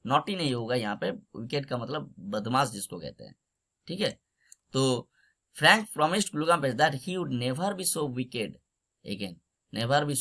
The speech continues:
so bad again। अब इतना बुरा, इतना खराब हरकत वो कभी नहीं करेगा और वो अब अच्छा बन जाएगा, अच्छा बच्चा बन जाएगा। तो ये कहाँ से लिया गया देखो, adapted from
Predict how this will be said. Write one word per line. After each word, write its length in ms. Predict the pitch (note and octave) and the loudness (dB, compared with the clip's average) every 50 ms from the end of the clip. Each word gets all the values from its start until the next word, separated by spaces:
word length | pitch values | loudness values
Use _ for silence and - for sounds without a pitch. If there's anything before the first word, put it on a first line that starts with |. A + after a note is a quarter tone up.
| - | 2
so 60 | D3 C3 | 0 0
bad 400 | A#2+ G#2+ A#2 A2+ A#2 A#2+ A2+ F#2+ D#2+ - _ _ _ - - F#2+ | 0 0 0 2 4 4 2 2 -2 -10 _ _ _ -14 -12 -10
again। 220 | F2+ G#2 F#2+ F2 - - _ _ _ _ - - | -8 -8 -10 -10 -12 -18 _ _ _ _ -8 -2
अब 180 | - A#2 G#2+ - | -2 -2 -2 -4
इतना 280 | - G#2 - B2+ C#3 C#3 | -8 -8 -4 -2 -2 -2
बुरा, 460 | A#2 A#2 A#2 B2 B2+ C3 D3 E3+ - _ _ _ - | -2 -2 2 4 6 6 4 4 -4 _ _ _ -14
इतना 240 | G#2+ G#2 A#2+ A#2+ A#2 | -10 -6 -4 -4 -4
खराब 480 | - - A2 G#2+ G#2+ A2+ B2 B2 C3 - - - - _ _ - | -6 -8 -6 -2 0 2 2 0 -2 -10 -18 -20 -20 _ _ -6
हरकत 300 | A2+ G#2+ - C3+ C#3 B2+ | -4 -2 0 0 0 0
वो 160 | A#2+ A#2 B2 A2+ | 0 -6 -6 -4
कभी 240 | - G#2+ A2 B2+ | -2 -2 0 0
नहीं 140 | B2+ B2+ A2 | 0 0 0
करेगा 240 | A2+ G#2 G#2 G2 F2+ | -2 -2 -2 -2 0
और 220 | G#2 B2+ D#3 D#3 | 0 0 0 0
वो 240 | A#2+ G#2+ G#2 A2 A#2+ | -2 -4 -4 -4 -4
अब 400 | B2 - - - - A#2 A#2 - - | -6 -6 -4 0 0 0 0 0 -8
अच्छा 260 | - - - C#3+ C3+ | -8 -4 -2 -2 0
बन 160 | A#2 A2+ G#2 | 0 0 -4
जाएगा, 300 | F#2 F2+ F2 E2+ F2 F2 | -4 -4 -6 -8 -8 -12
अच्छा 360 | - - - G#2 - - D3 A#2+ | -12 -12 -10 -8 -6 -6 -6 -6
बच्चा 240 | G#2 - - F#2+ | -6 -6 -8 -8
बन 140 | F2+ F#2 F2+ | -8 -8 -10
जाएगा। 280 | F2 D#2+ B1+ D2+ D#2 C#2+ _ _ _ _ _ _ - - - _ _ _ - | -10 -12 -12 -14 -16 -20 _ _ _ _ _ _ -20 -20 -20 _ _ _ -6
तो 100 | A#2+ A#2+ | -4 -4
ये 160 | A#2+ A2+ B2+ | -2 -2 -4
कहाँ 220 | - - C3+ C3+ C#3 | -4 -2 -2 -2 -2
से 100 | D3+ D3 | 0 0
लिया 100 | D3 C#3+ | 0 0
गया 160 | D#3 D#3+ D#3 | 0 0 -2
देखो, 260 | D#3 D3+ E3+ F#3+ - | -2 -2 -4 -4 -6
adapted 440 | - - G#2+ A2 B2+ B2 - C#3+ C3 | -4 -2 0 0 0 0 0 -4 -6
from 420 | C#3 - - B2 C3 E3 G3+ A3 | -6 -4 0 0 2 2 0 -2